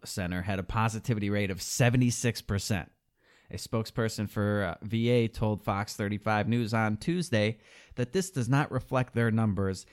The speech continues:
and that the positivity rate for the center was actually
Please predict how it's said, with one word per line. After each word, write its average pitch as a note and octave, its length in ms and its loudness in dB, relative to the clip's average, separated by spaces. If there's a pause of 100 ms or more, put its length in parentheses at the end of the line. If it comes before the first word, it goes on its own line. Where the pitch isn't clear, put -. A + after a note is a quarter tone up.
(240)
and A#2+ 160 2
that A2+ 140 0
the - 80 -10
positivity C#3 720 0
rate G2+ 340 -2 (540)
for E3+ 240 4
the C#3 80 -2
center G2+ 500 0
was A#2 220 -2
actually A2+ 520 2